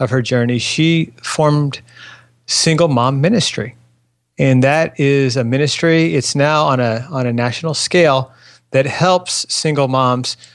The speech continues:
go through that process and provides the resources and the support that they need. And she wouldn't have known how to do that, Cliff, had she not, through the years, experienced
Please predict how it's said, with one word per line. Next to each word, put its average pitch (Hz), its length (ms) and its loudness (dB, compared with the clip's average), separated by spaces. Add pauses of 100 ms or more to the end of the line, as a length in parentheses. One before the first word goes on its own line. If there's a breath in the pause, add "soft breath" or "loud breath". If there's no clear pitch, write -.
(400 soft breath)
go 147 180 2
through 147 200 -2
that 127 220 0
process 117 580 -6
and 135 100 -4
provides 135 500 0
the 110 300 -4 (160)
resources 156 920 0 (400 loud breath)
and 127 120 -2
the 120 40 -4
support 139 560 0 (1120)
that 117 140 2
they 135 120 4
need. 147 460 2 (520 soft breath)
And 139 340 2
she - 180 0
wouldn't 214 220 4
have 135 120 -2
known 156 180 2
how 160 120 0
to 151 80 0
do 170 160 2
that, 113 320 -2 (440)
Cliff, 123 300 0
had 160 300 0
she 160 300 -2
not, 139 460 0 (400)
through 170 240 4
the 160 100 2
years, 143 380 2
experienced 143 960 -2